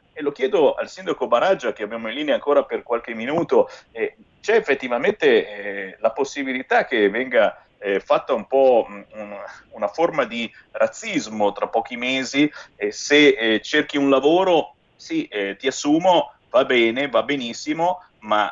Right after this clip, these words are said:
soltanto se hai fatto il vaccino. Se vuoi entrare in questo locale, in questo ristorante, in questo bar, sì,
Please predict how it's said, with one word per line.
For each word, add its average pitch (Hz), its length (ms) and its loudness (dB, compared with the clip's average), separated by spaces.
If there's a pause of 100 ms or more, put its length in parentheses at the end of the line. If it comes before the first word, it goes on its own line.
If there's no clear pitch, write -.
(100)
soltanto 135 600 -2
se 123 180 -6
hai 104 60 -4
fatto 117 320 -2
il 110 60 -4
vaccino. 101 680 -4 (280)
Se - 200 -2
vuoi 185 440 6 (160)
entrare 147 800 0
in 123 160 -12
questo 160 500 0
locale, 160 600 2
in 120 100 -4
questo 151 400 -4
ristorante, 156 600 -2
in 156 80 -6
questo 156 300 -6
bar, 190 280 2
sì, 214 380 -12